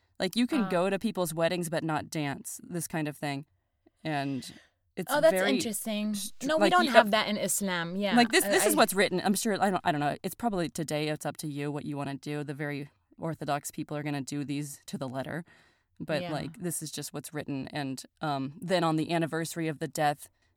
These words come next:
Speaker 1: uh, there's a special ceremony for, like, the unveiling of the tombstone or whatever. And, um,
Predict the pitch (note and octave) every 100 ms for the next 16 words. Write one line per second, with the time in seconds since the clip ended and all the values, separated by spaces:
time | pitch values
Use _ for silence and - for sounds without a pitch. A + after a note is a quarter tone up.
0 | _ E3 D3+ C#3+ C#3 D#3 D#3+ D#3 - D#3
1 | D3+ - D3+ C#3+ D3 C#3+ D#3+ D3 C#3 -
2 | D3 D3 D3 C#3+ D3 C#3+ C#3 C3 - -
3 | D3+ - D3 C#3+ - D3 C#3+ C#3 C#3 C#3
4 | C#3+ C#3+ D3 C#3 C3+ - _ - D3 C3+